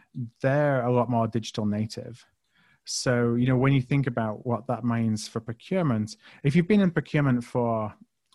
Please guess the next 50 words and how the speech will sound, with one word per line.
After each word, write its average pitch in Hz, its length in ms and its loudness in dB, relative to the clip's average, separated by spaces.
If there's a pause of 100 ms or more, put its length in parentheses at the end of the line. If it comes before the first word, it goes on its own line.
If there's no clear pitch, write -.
let's 127 180 -4
say, 117 140 -2
forty 113 400 -6
years 110 400 -2
and 110 100 -2
you've 107 140 -4
really 113 180 0
grown 110 300 0
up 110 160 -4
with 110 100 -6
the 107 60 -10
profession, 110 600 -8 (400)
you 147 80 0
know, 147 80 8
you 143 100 6
have 139 240 2
this, 120 380 -2
this 120 320 -8
view 120 380 0
and, 107 400 0 (100)
and 113 140 -4
perspective 117 460 -6
of 104 80 -8
how 113 180 -4
procurement 110 520 -8
works. 120 540 -10
And, 110 200 -2
you 123 160 0
know, 110 220 0 (400)
a, 117 80 -10 (140)
a 147 40 0
lot 135 140 6
of 131 80 2
people 123 320 2
have 113 120 0
changed 123 360 0
that 107 180 -4
perspective - 480 -8
over 107 140 -4
time, 185 340 -2
but 123 120 2
a - 80 2
lot 113 80 2
of 117 80 -4
folks - 320 -6
may 107 120 -2
not 113 160 -2
have 113 140 -12
done. 117 300 -10 (440)
Um, 107 540 -6